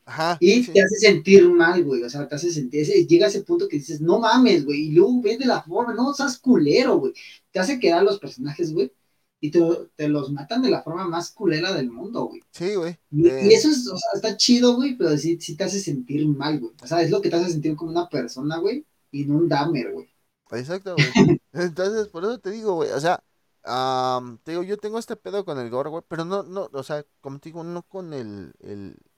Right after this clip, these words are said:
Speaker 1: la película o lo que sea, sino con sus aficionados, güey. Y como lo acabas
Speaker 2: Ujú.
Speaker 1: de decir tú, güey, efectivamente, güey, vamos a hablar de, de animes y, pues, vamos a entrarle, vamos a hablar de este primero que es Mirai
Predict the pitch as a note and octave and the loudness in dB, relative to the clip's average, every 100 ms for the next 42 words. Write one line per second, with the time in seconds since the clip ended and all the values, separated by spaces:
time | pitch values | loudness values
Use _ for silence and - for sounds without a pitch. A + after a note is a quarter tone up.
0 | _ G2 G2 G#2+ C#3 F3+ E3 C#3 A2+ B2 | _ -12 -10 -10 -12 -10 -8 -6 -6 -8
1 | E3 F3+ D3 C#3+ C#3+ C#3+ B2 - A2 G#2+ | -6 -6 -8 -12 -12 -14 -14 -18 -12 -12
2 | A#2 B2+ E3+ B3 G3+ G3 F#3+ G3+ _ _ | -12 -14 -10 -8 -6 -6 -8 -20 _ _
3 | _ - F#3+ A#3+ A#3 G#3+ F4 A#3+ G3+ D#3+ | _ -12 -10 -4 -2 2 2 0 -4 -6
4 | G#3 G#3+ _ A#3+ A3+ G3 G3+ F3+ A#3 A#3+ | -10 -12 _ -12 -4 -4 -4 -10 -12 -10
5 | A#3 A3+ A#3 A#3 D3+ D3 - _ _ D3+ | -10 -12 -16 -14 -10 -10 -12 _ _ -6
6 | E3+ A#3 B3 E3 D3 D#3 E3 D#3+ C#3+ G#2+ | -2 -2 -4 -6 -6 -6 -8 -10 -10 -10
7 | A#2+ B2 C3 C3+ F3 - - G#2+ B2 F3+ | -6 -6 -8 -12 -16 -18 -20 -14 -14 -12
8 | G3+ A#2 G#2 B2 C3+ E3+ E3 E3 G3 C3 | -14 -16 -12 -8 -8 -8 -8 -10 -12 -12
9 | A#2+ C#3 C#3 D3+ - - A#2 A#2+ C#3+ D#3+ | -8 -8 -10 -12 -18 -20 -12 -6 -6 -6
10 | - D3 E3+ - _ _ _ A#2 A#2+ B2 | -10 -10 -10 -14 _ _ _ -12 -8 -4
11 | C3 D3+ E3+ | -2 -2 -4